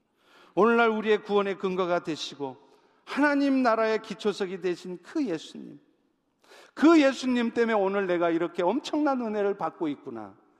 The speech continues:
그것을 알게 되셨을 것입니다. 그분이 그래서 감사하실 것입니다. 그런데 문제는, 문제는 그 은혜를 입고 살면서도 안타깝게도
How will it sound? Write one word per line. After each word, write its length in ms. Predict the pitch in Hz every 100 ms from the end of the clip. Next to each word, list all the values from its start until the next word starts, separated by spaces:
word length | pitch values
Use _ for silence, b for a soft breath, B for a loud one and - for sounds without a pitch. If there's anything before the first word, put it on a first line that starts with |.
| _
그것을 560 | - 160 147 160 151 151 - _
알게 360 | 95 139 131 147
되셨을 500 | 135 127 127 - -
것입니다. 420 | 107 - - _ _ _ _ _ _ _ _
그분이 360 | - 220 233 233
그래서 340 | 214 208 220
감사하실 720 | - 180 214 - 180 143 139
것입니다. 480 | 127 110 - 107 107 _ _ _
그런데 360 | - 208 196 190
문제는, 640 | 175 165 139 120 120 95 b b
문제는 680 | - 247 277 196 117 190 - - - - _ _ b b b
그 120 | -
은혜를 520 | 311 311 294 285 285
입고 300 | 254 269 262
살면서도 1000 | 247 - 240 226 202 190 156 196 156 117 - - _
안타깝게도 920 | 120 175 196 175 156 - 147 143 139